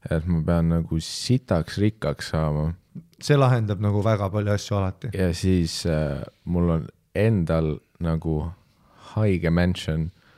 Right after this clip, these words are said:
Speaker 1: ja siis ma ütlen lihtsalt,
Speaker 2: Tulge.
Speaker 1: et jõulud on minu pool. Kõik on kutsutud, ma olen palkanud Vene teenijad selle jaoks, sest nad ei tähista samal ajal jõule, seega ne-, nad ei pea topeltpalka ka saama, see peab,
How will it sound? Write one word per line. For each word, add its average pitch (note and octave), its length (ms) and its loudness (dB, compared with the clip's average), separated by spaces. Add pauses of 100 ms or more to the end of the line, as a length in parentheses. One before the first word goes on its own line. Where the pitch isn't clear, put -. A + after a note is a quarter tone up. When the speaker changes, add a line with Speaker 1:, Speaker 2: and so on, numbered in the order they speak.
(480)
Speaker 1:
ja D#2 140 -2
siis F2 260 0
ma F2 140 4
ütlen D#2+ 260 -2
lihtsalt, E2 420 0 (180)
Speaker 2:
Tulge. G#2+ 280 0
Speaker 1:
et F#2+ 180 0
jõulud F2 640 2
on D#2+ 180 0
minu F2 340 4
pool. D2+ 360 -2 (760)
Kõik G2+ 300 0
on E2 140 0
kutsutud, D#2 720 -4 (180)
ma D#2 200 -8
olen D#2 100 -4
palkanud D#2+ 720 -2 (1080)
Vene F2+ 340 4
teenijad D#2+ 580 2
selle D#2+ 240 -2
jaoks, D2 440 -6
sest - 320 -12
nad D#2+ 120 -2
ei D2+ 60 -4
tähista D#2+ 340 -2
samal D#2 240 -4
ajal D#2+ 220 -4
jõule, D#2+ 380 0
seega D#2+ 340 -8
ne-, D2+ 80 -6 (140)
nad E2+ 200 -8
ei D#2+ 80 -8
pea D#2+ 140 -6
topeltpalka E2 580 -2
ka D#2+ 120 -4
saama, E2 260 -2
see E2+ 100 -4
peab, E2 200 -2